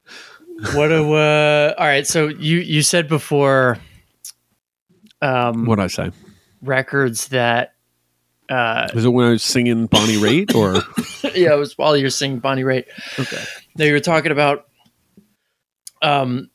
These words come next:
Speaker 2: I know it's not a Bonnie Raitt song. Everybody
Speaker 1: odd
Speaker 2: can
Speaker 1: records from,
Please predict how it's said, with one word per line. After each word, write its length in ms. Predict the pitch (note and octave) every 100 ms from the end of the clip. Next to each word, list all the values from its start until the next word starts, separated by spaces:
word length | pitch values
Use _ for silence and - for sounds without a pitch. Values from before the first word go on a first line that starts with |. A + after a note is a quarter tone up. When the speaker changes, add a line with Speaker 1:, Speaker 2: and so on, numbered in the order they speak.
| -
Speaker 2:
I 100 | A2
know 180 | A2 A2
it's 140 | A2
not 140 | A#2 G#2+
a 40 |
Bonnie 220 | G2 G2
Raitt 220 | G2 E2+ -
song. 240 | F2+ - - -
Everybody 260 | - F#2 F#2+
Speaker 1:
odd 200 | D#3 D#3+
Speaker 2:
can 80 | C3+
Speaker 1:
records 440 | D3 C#3+ C#3 A#2
from, 440 | - C#3 A#2+ A2+